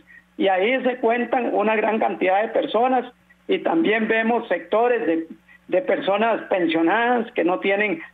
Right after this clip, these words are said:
acceso, o, o personas mayores que no tienen acceso ni a la pensión mínima, ni a los ochenta mil colones que, que se le, se le otorga a quienes están en esa condición.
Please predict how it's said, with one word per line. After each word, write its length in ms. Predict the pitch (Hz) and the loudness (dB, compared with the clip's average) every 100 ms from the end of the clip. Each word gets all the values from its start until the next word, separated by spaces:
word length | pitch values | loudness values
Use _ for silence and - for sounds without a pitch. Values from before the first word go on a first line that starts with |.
| _ | _
acceso, 540 | - 180 - 220 220 - | -2 -2 0 0 0 2
o, 280 | 180 185 196 | 2 2 0
o 80 | - | 0
personas 420 | 175 165 208 226 | 0 0 0 2
mayores 460 | 202 170 220 240 226 | 2 2 2 0 0
que 100 | 185 | -2
no 140 | 185 | -2
tienen 240 | 208 220 | -2 0
acceso 600 | 202 - 208 214 226 202 - - - | 0 0 -2 0 0 -2 -6 -20 -4
ni 100 | 190 | 0
a 60 | 190 | 0
la 160 | 185 | 0
pensión 420 | 185 170 165 208 208 | 0 0 0 0 2
mínima, 560 | 240 247 247 240 226 - 160 | 2 2 0 -2 -4 -6 -2
ni 80 | |
a 60 | 165 | 0
los 180 | 165 165 | 2 0
ochenta 420 | 165 175 175 170 | -2 0 0 0
mil 200 | 170 196 | 0 0
colones 460 | - 202 233 240 226 | 0 2 0 -2 -2
que, 260 | 180 165 165 - - - | -2 -2 -4 -12 -20 -6
que 120 | - 170 | -2 0
se 140 | 190 | 2
le, 420 | 180 175 156 151 | 2 2 2 0
se 140 | 165 165 | -2 0
le 140 | 170 | 0
otorga 420 | 165 196 233 233 | 2 0 2 0
a 40 | - | 0
quienes 280 | 165 165 | 0 0
están 300 | 165 170 185 | -2 -2 -2
en 120 | 202 196 | 0 -2
esa 220 | - 202 | -2 -2
condición. 680 | 185 170 151 202 233 247 | 0 0 0 0 0 -2